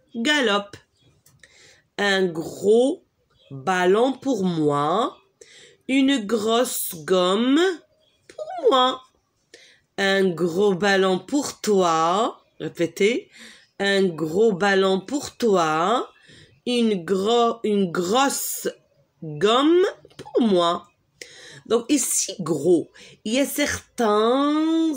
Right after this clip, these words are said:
enfants qui confondent gros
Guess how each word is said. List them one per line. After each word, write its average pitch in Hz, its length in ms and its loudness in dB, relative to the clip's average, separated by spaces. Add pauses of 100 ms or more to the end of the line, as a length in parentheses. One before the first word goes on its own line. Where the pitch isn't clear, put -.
(120)
enfants 208 560 0
qui - 280 -14
confondent 220 1160 0 (400)
gros 175 880 2